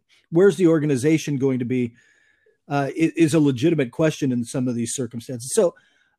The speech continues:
uh, in Brand, in Brand's case, I, I, look, I don't know anybody who thinks Brett Brown's job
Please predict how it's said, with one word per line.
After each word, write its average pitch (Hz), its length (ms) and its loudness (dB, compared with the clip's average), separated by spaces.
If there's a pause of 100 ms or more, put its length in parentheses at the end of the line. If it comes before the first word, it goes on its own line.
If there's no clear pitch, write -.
(120)
uh, 453 40 -10 (180)
in 180 200 4
Brand, 214 340 2
in 196 100 0
Brand's 220 360 2
case, 156 300 -2 (100)
I, 123 80 -16 (220)
I, 185 100 -6 (360)
look, 135 300 -4
I 170 120 0
don't 190 160 -2
know 165 120 2
anybody 151 300 0
who 135 80 -4
thinks 123 300 -6
Brett - 260 -10
Brown's 127 320 -10
job 123 340 -12